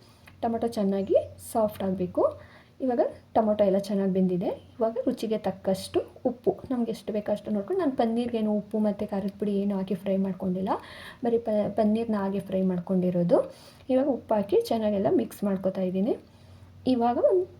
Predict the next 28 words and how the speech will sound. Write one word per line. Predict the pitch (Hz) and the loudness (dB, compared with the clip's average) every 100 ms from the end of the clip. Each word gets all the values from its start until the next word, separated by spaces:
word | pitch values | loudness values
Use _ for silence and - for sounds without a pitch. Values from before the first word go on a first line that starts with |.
| - 240 | -2 0
ಒಂದು | 226 233 226 - - | 2 2 2 0 0
ಕ್ಯಾರೆಟು, | 202 202 180 - 523 622 254 | 0 0 -2 2 2 2 0
ಒಂದು | 247 214 | 2 2
ಹತ್ತು | 214 - 480 202 | 2 4 4 4
ಬೀನ್ಸು, | 214 190 180 - - - - - - - - - | 4 4 2 -4 -8 -20 -20 -20 -20 -20 -20 -4
ಇದು | 254 254 233 | -2 0 2
ಟೇಸ್ಟು | 226 233 240 | 0 0 -4
ಚೆನ್ನಾಗಿರುತ್ತೆ | 214 208 208 196 190 196 | -2 0 0 -2 -2 -2
ತರಕಾರಿ | 190 - 196 190 196 | -2 -2 -2 2 0
ಹಾಕಿದ್ರೆ. | 185 185 262 403 | 0 -2 2 2
ನಾನು | 240 | 4
ಏನು | 233 226 202 | 2 0 0
ಬೇರೆ | 233 202 | 0 2
ಏನೂ | 190 | 2
ಹಾಕ್ತಾಯಿಲ್ಲ, | 185 185 180 226 | 0 0 0 0
ಕ್ಯಾರೆಟು | - 208 196 190 208 | 0 0 0 0 0
ಮತ್ತು | 190 269 190 | 0 0 2
ಬೀನ್ಸು | 185 175 - - - - - 254 | 2 2 -2 -10 -16 -20 -6 -2
ಇದೆರಡನ್ನೇ | 226 208 202 196 196 302 554 226 | 2 2 4 2 2 0 -4 -4
ಹಾಕ್ತಾಯಿರೋದು. | 208 - 185 214 359 | -4 -2 -4 2 2
ಒಂದು | 233 | 2
ಕ್ಯಾರೆಟ್ | 226 202 208 208 | 2 0 0 -2
ಹಾಕಿದ್ದೀನಿ, | 180 190 269 349 | -4 -2 0 2
ಒಂದು | 233 196 | 4 2
ಹತ್ತು | 190 - 233 | 0 -2 2
ಬೀನ್ಸ್ | 208 202 185 | 4 4 2
ಹಾಕಿದ್ದೀನಿ | 185 185 190 202 185 | -2 -6 -6 -4 -4
ಅಷ್ಟೇನೆ. | 180 190 185 196 | -4 -4 -2 0